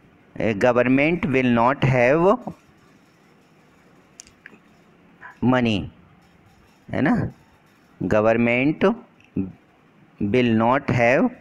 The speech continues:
money। हमारे पास यह किताब नहीं होगी, हमारे पास, "We, we shall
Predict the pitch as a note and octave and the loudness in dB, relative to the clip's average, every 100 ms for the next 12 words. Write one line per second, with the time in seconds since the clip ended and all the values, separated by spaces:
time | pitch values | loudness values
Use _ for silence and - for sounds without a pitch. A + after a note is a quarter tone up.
0 | - - G#2+ G#2+ G#2 G2+ F2 - _ _ | -20 -8 -2 0 0 -2 -4 -10 _ _
1 | - - - - - - A2 A#2 B2+ D3 | -20 -20 -20 -20 -10 -4 -2 0 0 0
2 | C3+ C#3+ D3 B2 A#2 B2 C3+ D3 - - | 0 0 0 -2 0 0 0 -2 -6 -12
3 | _ _ _ - A#2 - B2 C3 A#2+ B2 | _ _ _ -8 -4 0 2 2 0 2
4 | C3+ C#3 A2+ G#2 F2+ F#2+ - _ _ _ | 0 0 0 0 -4 -6 -16 _ _ _
5 | _ _ - A2+ A#2 A#2+ A#2 G2 G2 - | _ _ -6 -2 0 -2 0 0 -2 -6
6 | F#2+ A2+ D3 A3 - - _ _ _ _ | -6 0 2 0 -2 -10 _ _ _ _
7 | _ _ _ - - - - - G2 _ | _ _ _ -20 -20 -20 -14 -10 -10 _
8 | D#2+ F#2+ G2 C3+ D#3 F3+ - - - - | -8 -6 0 2 2 2 -2 -8 -20 -20
9 | _ _ _ _ _ _ _ _ _ _ | _ _ _ _ _ _ _ _ _ _
10 | _ _ - - - C3+ A2+ B2 | _ _ -16 -4 2 4 4 2